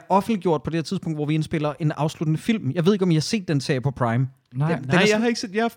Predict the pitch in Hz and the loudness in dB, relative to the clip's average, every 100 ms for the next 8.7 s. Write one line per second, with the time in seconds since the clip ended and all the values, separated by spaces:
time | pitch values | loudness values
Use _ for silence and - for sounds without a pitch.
0 | - 214 226 214 196 202 190 175 220 202 | -4 0 0 -2 0 0 0 -2 0 0
1 | 190 196 180 180 143 135 127 127 123 113 | 0 0 0 0 0 0 0 0 0 -2
2 | 107 107 113 113 107 - 120 - 117 107 | -4 -4 -6 -6 -6 -6 -4 0 0 0
3 | 104 107 110 - 127 127 147 156 113 117 | -4 -6 -6 -4 -4 -2 0 0 2 0
4 | 156 208 185 196 214 220 202 196 170 180 | -2 0 0 0 0 0 2 4 4 4
5 | 196 - 214 170 135 - 151 - 165 120 | 2 2 2 2 0 0 -2 0 0 0
6 | - 160 170 180 175 190 190 180 139 156 | 2 4 6 4 4 2 2 -2 -2 -2
7 | - 160 156 185 165 160 - 180 165 185 | -4 -4 -2 -2 -4 -6 -4 -4 -4 -6
8 | - 185 160 165 165 147 135 | -4 -4 -4 -2 -2 -2 -4